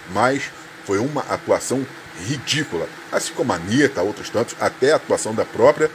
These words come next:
Ivete Sangalo, que eu tenho uma admiração. Eu acho a Ivete Sangalo, é, um patrimônio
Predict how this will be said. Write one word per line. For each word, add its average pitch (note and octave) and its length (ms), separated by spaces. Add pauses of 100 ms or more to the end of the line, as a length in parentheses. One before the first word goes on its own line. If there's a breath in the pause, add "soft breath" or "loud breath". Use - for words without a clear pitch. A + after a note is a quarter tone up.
(280 loud breath)
Ivete A2+ 280
Sangalo, G2+ 400
que A2 80
eu G2 40
tenho A#2 160
uma A2+ 140 (320)
admiração. A#2 800 (240)
Eu G2+ 100
acho B2+ 180
a F#2+ 160
Ivete A2+ 240
Sangalo, F#2+ 400 (360 loud breath)
é, G2+ 200
um A#2 40
patrimônio A2 760